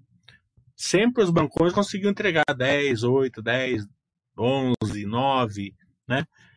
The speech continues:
De-, desse retorno. Por isso que eu não precisava olhar muito. A inflação subiu, a inflação caiu, eles conseguiam entregar isso daí. É, mas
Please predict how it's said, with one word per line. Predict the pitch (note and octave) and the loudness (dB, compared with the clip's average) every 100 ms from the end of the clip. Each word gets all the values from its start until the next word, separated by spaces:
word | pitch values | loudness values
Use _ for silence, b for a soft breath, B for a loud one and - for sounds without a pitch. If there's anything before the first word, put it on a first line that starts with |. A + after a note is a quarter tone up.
| b _ | b _
De-, | A2 A2+ G2+ - _ _ _ | -8 -8 -8 -12 _ _ _
desse | C3 A#2+ | -2 0
retorno. | C#3 C#3 - B2 G#2 F#2+ _ _ _ | -2 -2 2 2 2 -2 _ _ _
Por | C3+ | 0
isso | F#3 - | 0 2
que | |
eu | A#3+ F3+ E3+ _ _ | 0 0 -8 _ _
não | D#3+ D3+ | -2 0
precisava | - C#3+ C3 C3 | 0 0 0 -4
olhar | - C#3 B2+ C3 | -6 -8 -4 -2
muito. | B2+ A2+ A2 | -2 -4 -6
A | |
inflação | G#2+ D3+ - F#3 F#3 E3+ D3+ b b b | -4 0 2 2 2 0 -2 b b b
subiu, | - D3+ C#3 G3 | -8 -6 0 2
a | F3 | 2
inflação | D#3 D#3 E3 | 2 0 -2
caiu, | - D#3 D#3 G3 E3 | 2 2 4 4 2
eles | D3 | 0
conseguiam | E3 - F3 | -4 -2 -4
entregar | E3+ F3 F3 E3 | -2 -2 0 -2
isso | D#3 - | -2 -6
daí. | F#3 D#3+ G#2+ _ _ - - E3+ - _ _ _ _ _ b b b b b b b _ | -8 -8 -12 _ _ -20 -20 -20 -20 _ _ _ _ _ b b b b b b b _
É, | C3+ C#3+ D3 C#3+ C#3 C#3 - _ _ _ _ _ _ _ _ B2 | 0 2 2 2 2 -2 -6 _ _ _ _ _ _ _ _ -8
mas | B2+ D3 D3 D3+ D3 D3 A#2+ - | 0 2 2 2 2 0 -2 -6